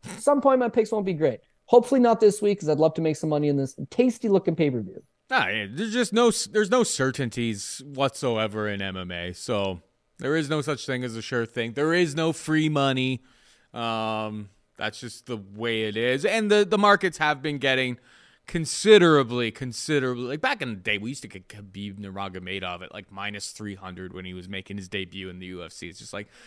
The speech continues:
Speaker 2: that doesn't happen anymore. Those minus three hundreds are now minus,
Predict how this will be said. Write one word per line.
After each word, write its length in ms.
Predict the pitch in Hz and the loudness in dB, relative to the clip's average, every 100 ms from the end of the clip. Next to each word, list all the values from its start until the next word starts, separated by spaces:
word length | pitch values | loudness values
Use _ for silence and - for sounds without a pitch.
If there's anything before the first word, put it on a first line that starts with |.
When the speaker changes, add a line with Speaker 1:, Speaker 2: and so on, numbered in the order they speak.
| - - | -20 0
Speaker 2:
that 140 | 196 | 2
doesn't 220 | 208 175 | 2 2
happen 280 | 156 135 113 | 4 4 4
anymore. 320 | 101 95 87 | -2 -2 -2
Those 200 | 113 147 | 0 2
minus 300 | 147 151 147 | 2 0 -2
three 200 | - 151 | -2 0
hundreds 440 | 135 139 131 127 127 | 0 0 0 -2 -2
are 60 | |
now 380 | 117 117 113 113 | 0 2 0 -2
minus, 960 | 117 117 123 123 120 117 110 - - - | -4 2 4 4 2 -2 -4 -6 -8 -12